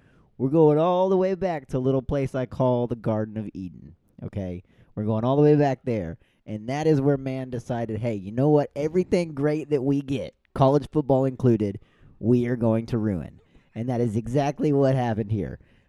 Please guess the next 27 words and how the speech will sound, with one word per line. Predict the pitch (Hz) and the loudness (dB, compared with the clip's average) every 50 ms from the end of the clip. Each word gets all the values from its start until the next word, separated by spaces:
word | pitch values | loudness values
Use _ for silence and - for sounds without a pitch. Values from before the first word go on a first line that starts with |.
| _ - | _ -10
Um, | 113 113 110 107 104 104 104 104 - _ - | -8 -6 -6 -4 -4 -6 -8 -10 -14 _ -8
I | 113 | -4
hope | 117 135 151 165 170 | 0 2 2 2 0
it | 170 | 0
doesn't | 156 160 151 143 123 | -2 -2 -2 -4 -6
get | 104 127 156 - | -6 -6 -4 -2
that | - 160 147 143 | -2 -2 0 0
way. | 143 151 147 147 143 | 0 0 0 0 0
I | 131 | 2
hope | 139 139 131 135 | 2 2 2 2
it | |
doesn't | 135 135 127 120 117 95 | 0 -2 -2 -4 -8 -12
stay | - - 127 131 131 | -8 -6 -4 -4 -4
that | 131 127 120 117 | -4 -4 -4 -4
way. | 110 120 120 113 113 113 113 - _ _ _ _ _ _ _ | -4 -2 -4 -4 -6 -8 -10 -14 _ _ _ _ _ _ _
Uh, | 113 113 113 110 113 107 107 - | -6 -6 -4 -2 -4 -4 -4 -4
and | 113 110 | -2 -2
honestly, | 117 165 226 220 - 190 180 147 | 0 0 0 0 0 2 2 2
I | |
think | - 160 143 - | 2 0 -2 0
all | 131 160 | 0 0
this | - 381 - 135 | 0 0 -2 -2
money | 127 123 147 190 | -2 -2 -2 0
is | 190 147 | -2 -2
gonna | 127 131 113 107 | -2 -2 0 0
run | 101 107 101 90 | -2 -2 -4 -6
out. | 90 82 65 58 | -10 -14 -14 -16